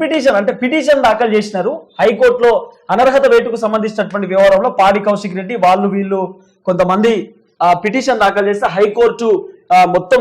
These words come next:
విచారణ చేసిన తర్వాత స్పీకర్ సార్ చేతిలో నిర్ణయం ఇచ్చేటటువంటి ప్రయత్నం చేసినారు. అంటే స్పీకర్ డిసిషన్ తీసుకోవాలి, స్పీకర్ చేతిలోనే ఈ నిర్ణయం అంతా ఉంటది, స్పీకర్ ఏ డిసిషన్ తీసుకుంటే అదే అని చెప్పి హైకోర్టు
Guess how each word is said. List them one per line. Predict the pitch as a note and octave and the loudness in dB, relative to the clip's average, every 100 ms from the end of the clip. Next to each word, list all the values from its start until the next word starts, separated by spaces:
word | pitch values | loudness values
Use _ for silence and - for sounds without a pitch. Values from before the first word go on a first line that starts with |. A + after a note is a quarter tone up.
| G3 | 0
విచారణ | G3 B3 B3 A3+ | -2 0 0 2
చేసిన | G#3 G#3 F#3+ F3+ | 0 0 -4 -2
తర్వాత | F3+ F3+ A#3 G#3 - - _ - | 0 0 0 -2 -4 -18 _ -4
స్పీకర్ | C4+ D4+ D#4 D4+ | -2 0 0 0
సార్ | C#4 C4+ | 0 -2
చేతిలో | B3 A#3+ C4 A3+ | -4 -4 -4 -4
నిర్ణయం | G#3 B3 B3+ A#3 | -4 -4 -4 -4
ఇచ్చేటటువంటి | A3+ G#3+ G3+ G3 F#3 | -4 -4 -4 -6 -4
ప్రయత్నం | F3 F3 G3+ | -6 -6 -4
చేసినారు. | E3+ E3+ F3+ - _ _ _ E3 | -4 -4 -8 -10 _ _ _ -8
అంటే | F#3+ C#4+ - - _ _ - | -2 -2 -2 -14 _ _ -6
స్పీకర్ | A#3+ C#4+ D#4+ D4 G3+ | -2 0 2 0 0
డిసిషన్ | - C4 C4+ A3+ | -4 -4 -4 -4
తీసుకోవాలి, | G#3 - F3+ A#3+ - | -8 -4 -2 -2 -4
స్పీకర్ | A3+ A#3+ C4+ C4 | -6 -2 -4 0
చేతిలోనే | G#3+ G#3+ G#3 A3 F4+ - _ _ | 0 2 0 0 -4 -6 _ _
ఈ | G#3 G#3 | -2 -2
నిర్ణయం | A3 C4 A#3 | 0 0 0
అంతా | G#3 A#3 F3+ | 0 0 0
ఉంటది, | E3+ F3+ D#4+ - _ _ - | -2 -4 -4 -8 _ _ -8
స్పీకర్ | A#3+ C4+ C#4 A#3 | -6 0 4 4
ఏ | B3+ B3+ | 4 0
డిసిషన్ | B3+ C4 B3 A3+ | -4 -4 -6 -6
తీసుకుంటే | - B3 A#3 | -6 -2 2
అదే | A3+ A#3 | 4 2
అని | G#3 | 0
చెప్పి | F#3 C4 A#3+ A#3+ - _ - | -2 -4 -6 -8 -14 _ 0
హైకోర్టు | A3 B3 C#4+ C#4 | 0 2 2 2